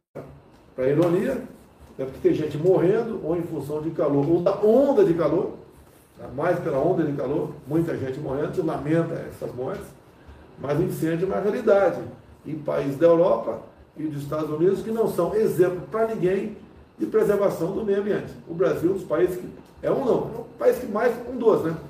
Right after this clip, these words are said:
que mais preserva, é, as florestas, a sua vegetação natural. Dois terços aproximadamente do Brasil estão preservados. Então, da mesma forma, quando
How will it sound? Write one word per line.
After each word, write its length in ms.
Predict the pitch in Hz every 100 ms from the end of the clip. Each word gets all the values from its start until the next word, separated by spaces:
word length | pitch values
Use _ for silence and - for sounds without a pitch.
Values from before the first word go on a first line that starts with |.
| -
que 80 | -
mais 340 | 185 196 233 226
preserva, 600 | 214 180 156 170 185 190 - - - _ - _ - _ 123
é, 360 | 127 135 131
as 80 | 127
florestas, 600 | 147 131 170 196 - 196 - - - - _ -
a 40 |
sua 220 | - 165
vegetação 720 | 151 151 147 151 143 151 165 - -
natural. 540 | 131 147 175 165 - - - - - 123
Dois 300 | 160 226 226 -
terços 340 | 180 196 -
aproximadamente 640 | 143 156 156 156 139 131
do 80 | 139
Brasil 400 | 165 180 165 -
estão 260 | - - 208
preservados. 640 | - 214 214 220 190 190 - -
Então, 140 | 160
da 160 | 160 151
mesma 300 | 180 190 165
forma, 360 | - 151 175
quando 420 | 170 175 175 170